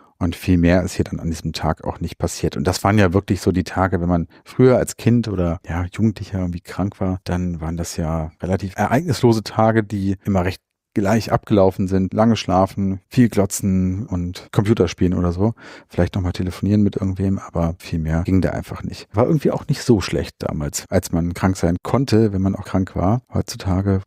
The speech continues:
da hat Kranksein plötzlich eine ganz andere Bedeutung und das ist etwas, was man wirklich überhaupt nicht mehr möchte.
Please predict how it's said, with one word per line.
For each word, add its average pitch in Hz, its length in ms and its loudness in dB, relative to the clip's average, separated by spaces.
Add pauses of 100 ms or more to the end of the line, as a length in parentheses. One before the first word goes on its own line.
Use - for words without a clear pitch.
da 87 120 2
hat 90 200 0
Kranksein 92 460 2
plötzlich - 420 0
eine 92 100 2
ganz 87 360 0
andere 92 340 0
Bedeutung 87 880 2
und 82 800 -4
das 90 260 -2
ist - 160 -10
etwas, - 420 -2
was - 160 -4
man 90 240 2
wirklich 98 300 0
überhaupt 98 320 0
nicht - 120 -4
mehr 92 80 4
möchte. 120 420 4